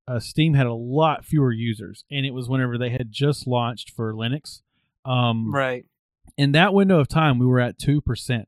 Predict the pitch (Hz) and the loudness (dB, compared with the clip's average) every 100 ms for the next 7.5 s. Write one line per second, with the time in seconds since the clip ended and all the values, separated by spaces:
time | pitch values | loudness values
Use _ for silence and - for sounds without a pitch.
0 | _ 127 147 160 165 - 160 156 151 127 | _ -8 0 2 0 0 0 0 0 -4
1 | 139 139 135 131 131 127 127 123 120 120 | -4 0 2 2 0 -2 0 0 0 -4
2 | 120 113 - 131 123 - - 120 117 113 | -6 -12 -8 -4 -2 -4 -12 -16 -14 -12
3 | 120 113 113 113 110 117 117 117 120 117 | -8 -4 -4 -4 -6 -6 -4 0 0 0
4 | 110 113 113 113 - _ _ _ _ 127 | -2 -6 -6 -8 -10 _ _ _ _ -4
5 | 143 135 113 113 139 135 135 123 110 104 | -2 -2 -4 -4 -4 -4 -2 -2 -2 -4
6 | - 135 123 120 123 - - - 127 117 | -6 -8 -8 -10 -14 -18 -20 -16 -14 -8
7 | 117 113 107 - | -4 -2 -4 -10